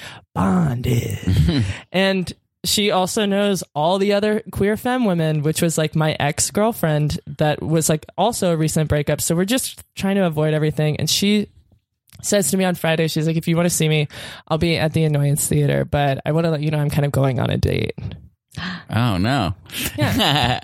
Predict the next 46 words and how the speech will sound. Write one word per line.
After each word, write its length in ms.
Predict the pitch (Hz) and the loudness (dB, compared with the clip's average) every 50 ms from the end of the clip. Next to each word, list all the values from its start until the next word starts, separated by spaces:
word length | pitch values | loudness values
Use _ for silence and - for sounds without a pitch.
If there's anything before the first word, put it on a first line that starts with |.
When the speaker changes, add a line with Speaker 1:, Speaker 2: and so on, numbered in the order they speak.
| 104 - _ | -10 -18 _
Speaker 2:
<laughs> 180 | - - 113 113 | -16 -12 -6 -2
Speaker 1:
And 440 | 220 226 226 214 208 208 190 - - | 0 2 2 2 0 -2 -4 -6 -10
<sighs> 1600 | - _ _ _ _ _ _ _ _ _ _ _ _ _ _ - - _ _ _ _ _ _ - 453 480 415 285 220 - - | -16 _ _ _ _ _ _ _ _ _ _ _ _ _ _ -20 -20 _ _ _ _ _ _ 0 2 2 2 2 0 -4 -4
so 200 | - - - 302 | -4 -4 -2 0
I 240 | 269 269 262 226 254 | 2 2 2 0 0
was 120 | 311 285 247 | 0 0 0
like, 200 | 254 226 - - | -2 -2 -2 -2
"Yeah, 260 | 240 254 220 175 160 - - - - - - - - - - - - - - - | 0 0 2 0 0 -2 -6 -12 -14 -14 -12 -14 -14 -14 -16 -16 -18 -20 -14 -6
yeah, 260 | - 240 247 190 151 135 | -2 0 0 2 2 0
I'll 60 | 151 | -2
call 180 | - - 160 147 | 0 0 0 0
that 160 | 147 113 117 | 0 0 -2
bluff, 420 | - 123 120 135 156 175 - - - | -2 -2 0 0 0 0 -2 -4 -6
like, 140 | - 135 - | -6 -4 -2
whatever." 380 | 143 143 131 131 131 139 160 170 - | -2 0 0 0 0 0 0 0 0
Speaker 2:
<laughs> 40 | 139 120 - - - - 175 - - - - 104 - - _ _ _ _ _ - - - | 0 0 2 2 0 0 0 0 0 -2 -4 -8 -10 -14 _ _ _ _ _ -20 -14 -10
Speaker 1:
So 180 | - - 208 208 | -4 -2 0 0
I 100 | 202 202 | 0 0
go 160 | 190 196 202 | 0 0 0
to 120 | 226 254 | 0 0
the 120 | 254 269 254 | 0 0 0
Annoyance, 540 | 226 196 170 170 170 170 175 170 160 - - | 2 2 2 2 2 2 0 0 0 -2 0
and 240 | 165 170 170 170 | 0 2 2 2
we, 240 | 170 170 165 165 165 | 2 2 2 2 0
there's, 320 | 156 - 165 165 160 151 - | 0 0 0 2 2 0 0
like, 140 | 151 143 | -2 0
this, 240 | - 160 156 - - - | 0 0 0 0 0 -2
the 200 | - 156 165 165 | -2 0 0 0
small 360 | 160 - - 175 170 170 170 170 | 0 0 0 0 2 2 0 0
theater. 520 | - - 160 160 151 151 151 151 147 147 | 0 0 0 2 2 2 2 2 2 0
It's, 180 | 139 - - - | -2 -2 -4 -4
like, 140 | 143 135 | -4 -2
this 240 | 131 - 147 - - - | -2 -2 -2 0 0 2
great 240 | - 175 180 165 | 2 2 2 0
space, 460 | - - - 156 156 156 147 - - - | -2 -2 0 0 2 2 0 -2 -2 -2
but 160 | - 147 - | -2 -2 0
it 100 | - 147 | 0 0
was 200 | 147 147 147 - | 0 0 0 -2
completely 680 | - - 151 151 147 - - 180 180 185 - - 156 | 0 0 0 0 0 0 0 0 0 0 0 0 -2
packed 520 | 147 - - - 131 123 120 - - - - | -2 -2 0 0 2 2 0 0 -2 -2 -2
for 120 | - 135 | 0 0
our 280 | 131 135 - - 127 147 | 0 0 0 0 0 0
friend's 360 | - - 151 147 143 139 - | 0 0 0 0 0 0 0
last 380 | 135 135 135 131 135 - - 139 | 0 2 2 2 2 0 0 0
night 300 | 139 131 139 139 - - - | 0 0 0 0 -2 -4 -4
show. 460 | - - - - - - - - - | -2 0 0 2 2 2 0 0 -2